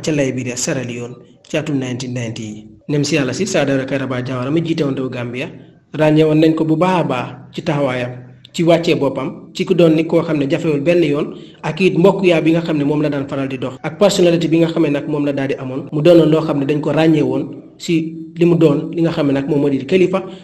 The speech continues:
mu doon taxaw tamit ci lépp lu aju ci wàllu di démocratie ak liy saxal tamit àq ak yelleefu doomu aadama. Taxawaay bi nga xam ne nag am na ko tamit ci wàllu àq ak yelleefu doomu aadama, nee nañ loolu tax na ba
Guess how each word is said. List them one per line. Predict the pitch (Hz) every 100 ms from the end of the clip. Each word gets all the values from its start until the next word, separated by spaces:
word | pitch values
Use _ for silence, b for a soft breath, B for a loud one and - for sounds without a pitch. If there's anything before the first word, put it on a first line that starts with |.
| B
mu | 156
doon | 160 160
taxaw | 180 175
tamit | 175 151 151
ci | 165
lépp | 196 196
lu | 185
aju | 170 147
ci | -
wàllu | 151 147
di | 139
démocratie | 143 143 143 123 117 139 B B B
ak | 147 -
liy | 151
saxal | 147 151 160
tamit | 135 135 135
àq | 170 170
ak | 151 147
yelleefu | 143 139 135 139
doomu | 131 120
aadama. | 117 117 110
Taxawaay | 160 151 139
bi | 151
nga | 180
xam | 175
ne |
nag | 139 143
am | 156
na | 147
ko | 135
tamit | 127 127 151 -
ci | -
wàllu | 160 151 135
àq | 180 185
ak | 170 156
yelleefu | 147 143 143
doomu | 139 131
aadama, | 131 123 123 151
nee | 147
nañ | 139 165
loolu | 170 139
tax | 135 135
na | 131
ba | 127